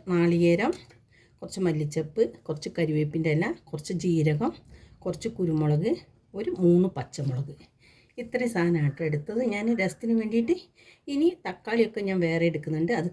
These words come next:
കാണിച്ചു തരാം കേട്ടോ. ഇനി ഇതിലേക്ക് ഒരു രണ്ട് തക്കാളിയും കൂടെ ചേർക്കുന്നുണ്ടേ.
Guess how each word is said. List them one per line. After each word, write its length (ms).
കാണിച്ചു 320
തരാം 180
കേട്ടോ. 160
ഇനി 100
ഇതിലേക്ക് 380
ഒരു 120
രണ്ട് 260
തക്കാളിയും 540
കൂടെ 180
ചേർക്കുന്നുണ്ടേ. 600